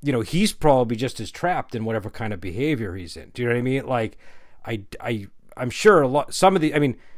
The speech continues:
behavior is always a choice to a degree, but there's, there's also always, and I don't know, I just heard a really loud sound, so hopefully nothing is gonna,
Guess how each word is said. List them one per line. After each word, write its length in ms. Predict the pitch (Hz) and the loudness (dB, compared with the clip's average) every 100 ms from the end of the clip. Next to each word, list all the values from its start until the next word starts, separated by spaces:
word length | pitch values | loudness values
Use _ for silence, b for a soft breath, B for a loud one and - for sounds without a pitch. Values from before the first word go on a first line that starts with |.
| b b b - - - | b b b -20 -16 -2
behavior 380 | 147 196 185 | 6 8 8
is 100 | 165 | 6
always 320 | 135 143 143 120 | 4 6 6 4
a 60 | |
choice 340 | 113 139 135 - | 0 2 2 2
to 140 | 123 | 0
a 40 | 107 | -2
degree, 320 | 104 120 123 | -2 0 0
but 160 | 113 | 0
there's, 180 | 113 101 - - - | -4 -6 -10 -18 -8
there's 180 | 120 101 | -8 -6
also 680 | 135 151 - 135 117 104 - - - - - - _ | -2 -2 2 2 2 0 -6 -20 -20 -20 -20 -20 _
always, 380 | 127 127 120 110 | 2 4 4 0
and 160 | 107 87 - | -4 -8 -2
I 100 | 113 | -2
don't 80 | |
know, 60 | 104 | 0
I 40 | 98 | -2
just 120 | 101 | -4
heard 100 | 110 | -6
a 60 | |
really 200 | 90 95 | -4 -6
loud 280 | 90 90 82 | -4 -6 -6
sound, 500 | - - 92 85 80 | -8 -8 -6 -8 -12
so 120 | - 85 | -12 -12
hopefully 460 | 95 - 90 82 - - - - | -10 -8 -6 -6 -10 -16 -18 -12
nothing 340 | 95 95 85 - - - - - - | -12 -10 -10 -12 -16 -20 -20 -20 -18
is 120 | 101 | -14
gonna, 360 | - 95 85 76 | -10 -8 -8 -12